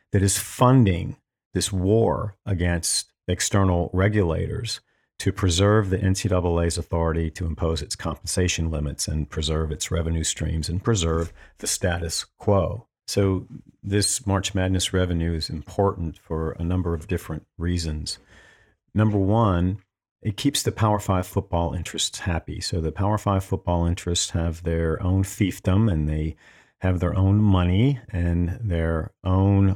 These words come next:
autonomy. And they operate at a business level entirely outside of the N C double A, but they are under the N C double A administrative umbrella, and they receive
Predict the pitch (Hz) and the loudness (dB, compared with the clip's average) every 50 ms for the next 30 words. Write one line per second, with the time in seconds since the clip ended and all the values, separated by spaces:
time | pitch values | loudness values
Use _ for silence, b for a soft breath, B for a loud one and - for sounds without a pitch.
0 | 113 98 95 101 - - - - 113 120 123 104 85 80 78 78 104 139 131 _ | 2 0 0 0 0 0 2 4 4 6 6 4 2 2 0 -2 -4 -6 -6 _
1 | b b b b b b b b b b _ _ - 107 104 107 107 117 127 127 | b b b b b b b b b b _ _ 2 4 6 6 6 6 6 6
2 | 120 - 120 120 117 117 - 107 104 104 101 101 101 - - _ _ 117 104 98 | 4 4 4 4 4 4 4 4 6 6 6 4 2 0 -4 _ _ 0 0 0
3 | 95 - - - 104 92 87 85 92 123 127 131 123 110 104 - - 95 85 82 | 0 -2 -6 -2 -2 -2 0 4 4 4 6 8 6 6 6 4 2 0 2 0
4 | 85 80 85 82 85 85 - 95 87 - - 107 104 101 95 92 87 - 104 95 | 0 0 0 0 0 0 0 -2 -2 -2 0 2 4 4 4 2 0 0 0 0
5 | 92 90 - - - 92 92 92 90 82 76 - - 82 82 - - 80 82 78 | 0 0 -2 -2 0 0 2 2 0 0 -2 -4 -4 -2 -2 -2 -2 -4 -4 -4
6 | 80 82 82 82 82 82 _ _ - 131 131 98 - - _ _ _ _ _ _ | -2 -4 -4 -4 -6 -8 _ _ 0 2 2 2 -4 -8 _ _ _ _ _ _
7 | 95 95 98 98 95 - - - 123 127 127 135 131 120 110 - 113 110 110 110 | 0 2 4 2 2 2 4 6 6 8 8 8 6 6 4 4 6 6 6 6
8 | - - 113 107 101 95 95 95 107 98 85 80 85 85 95 107 - - 101 92 | 4 2 2 2 2 2 2 4 2 2 2 0 -2 -4 -6 -6 -2 0 2 4
9 | 92 92 95 90 - - - 92 85 85 87 85 85 87 95 - - _ _ _ | 4 4 4 2 0 0 0 2 2 2 2 0 0 -2 -4 -8 -16 _ _ _
10 | 104 85 82 80 95 104 117 113 87 73 85 110 113 _ _ _ _ _ _ _ | -2 -2 2 4 4 4 4 4 2 0 -4 -4 -6 _ _ _ _ _ _ _
11 | - 98 95 95 95 104 117 123 127 123 120 120 113 - 101 98 - - - 107 | 0 2 4 6 6 6 6 6 6 6 6 4 4 2 0 0 0 0 2 2
12 | 101 95 95 98 | 4 4 2 2